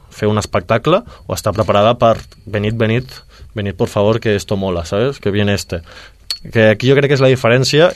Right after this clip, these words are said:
i jo crec ai-, aquí també és on, pues, les sales tenen aquesta feina de dir, tu veus la diferència, una bona programació o no. I a més, jo com a consumidor de música que m'agrada sortir de festa, ja veus on dius: "Buah, aquí millor no anem, que potser bé, no sé", saps? O sigui, és com,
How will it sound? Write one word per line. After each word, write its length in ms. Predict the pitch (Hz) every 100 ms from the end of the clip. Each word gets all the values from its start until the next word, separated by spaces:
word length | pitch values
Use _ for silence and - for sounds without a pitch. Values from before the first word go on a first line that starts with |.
| 120
i 60 | 107
jo 80 | 110
crec 300 | 107 117 -
ai-, 300 | - 110 110 -
aquí 160 | 107 113
també 300 | 117 113 113
és 60 | 117
on, 300 | 123 120 104
pues, 300 | 107 95 -
les 160 | 104 98
sales 380 | - 113 123 131
tenen 240 | 117 113
aquesta 300 | 110 107 101 -
feina 240 | 101 95 92
de 80 | 92
dir, 140 | 90 - - - - - - - -
tu 80 | 107
veus 140 | 101 95
la 60 |
diferència, 400 | 95 101 98 95
una 320 | 95 95 98 92
bona 220 | 95 92
programació 460 | 95 92 90 - 90
o 20 |
no. 100 | 82
I 140 | 87 92
a 20 |
més, 160 | 98 95
jo 140 | 101
com 80 | 107
a 60 | 104
consumidor 400 | 101 101 98 98
de 80 | 101
música 320 | 101 104 98
que 100 | 98
m'agrada 320 | 92 98 101 101
sortir 300 | 98 104 95
de 40 |
festa, 380 | 101 95 - 123 - - - - - -
ja 140 | 110 101
veus 220 | 110 104
on 160 | 101 101
dius: 220 | 95 87
"Buah, 160 | 92 87
aquí 380 | 92 92 95 90 85 - 104 98 87
millor 300 | 110 104 101 107
no 80 |
anem, 160 | 104 110
que 80 | 110
potser 380 | 104 - 110 101
bé, 80 | 110
no 80 |
sé", 160 | 104 107 90 - - - -
saps? 240 | 127 170
O 80 | 143
sigui, 220 | 131 127
és 80 | 131
com, 240 | - 160